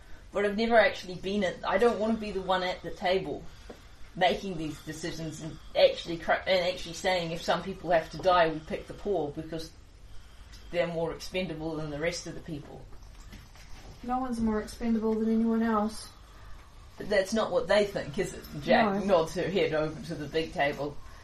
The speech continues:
Speaker 1: I don't think this is a good decision that Iliosa's making, but I don't think she's doing it 'cause she thinks the poor are expendable. I think she's doing it 'cause she thinks the whole city will burn if she doesn't do something.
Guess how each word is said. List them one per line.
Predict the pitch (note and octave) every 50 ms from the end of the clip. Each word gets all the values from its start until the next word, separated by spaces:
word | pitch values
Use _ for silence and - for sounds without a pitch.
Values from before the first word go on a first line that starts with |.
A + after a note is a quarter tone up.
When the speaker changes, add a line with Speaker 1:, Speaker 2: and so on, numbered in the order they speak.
| - - - -
Speaker 1:
I | F#3 G3 G3
don't | A3+ A3+ G3+ -
think | A#3 A#3 - -
this | F#3 G3 -
is | F#3 E3+ E3+
a | F#3+
good | F#3+ F3+ F#3 F3+
decision | E3+ E3+ - - F3+ E3+ E3+ E3 D#3
that | D#3 D#3 D3
Iliosa's | D#3+ D#3+ D#3+ D3+ D3+ D#3+ D#3+ D#3+ D#3+ - E3+ D#3 D#3+
making, | D3+ C3 B2+ - - D3 C#3 D3+
but | E3 E3+ E3+
I | E3
don't | F3 G3+ G3+ - -
think | G#3 G3 -
she's | - - D3+ -
doing | - D3+ E3+ F3 D#3 C#3+
it | C#3 - -
'cause | - C#3+ C#3
she | - C3+
thinks | - C3 - - - -
the | -
poor | - - D3 C#3+ C3+
are | - D3
expendable. | - - - - - - F3 D#3+ D3 C#3 B2+ D#3
I | - -
think | - F3 D#3+
she's | - D3+ D#3+ D3 -
doing | - E3 E3 D#3+
it | D#3+ C#3+ -
'cause | - D#3+ -
she | - C#3+
thinks | - - - - - -
the | D3+ D3
whole | D3 D#3+ D#3+ D3+
city | - D#3+ D3 D3 C#3+
will | - -
burn | C#3+ E3 F3 E3 D3+
if | D3+ C3
she | - D3+ D3+
doesn't | E3 D#3 C#3 - - -
do | - D3
something. | C#3+ - - D#3+ D#3 - - -